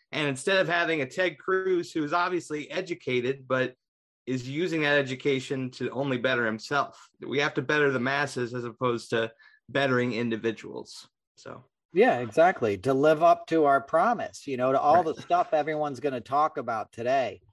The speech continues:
Speaker 2: that you're gonna see in nine eleven memorials, you know, what we stand for, freedom. We will not forget.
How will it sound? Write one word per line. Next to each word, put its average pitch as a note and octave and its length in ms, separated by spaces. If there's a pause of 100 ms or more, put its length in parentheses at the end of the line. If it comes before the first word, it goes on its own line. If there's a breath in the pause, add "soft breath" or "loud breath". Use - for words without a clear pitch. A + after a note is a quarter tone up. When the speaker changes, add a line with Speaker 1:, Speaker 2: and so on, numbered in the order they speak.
(160)
Speaker 2:
that B2 180
you're B2 120
gonna A#2 160
see C3+ 300
in A#2+ 100
nine A#2+ 240
eleven B2 380
memorials, G#2 600
you G#2+ 60
know, G#2 140
what A#2 240
we A#2+ 160
stand B2 500
for, G2+ 420 (300 soft breath)
freedom. C3 720 (240)
We B2+ 220
will C3 160
not C3+ 300
forget. B2 540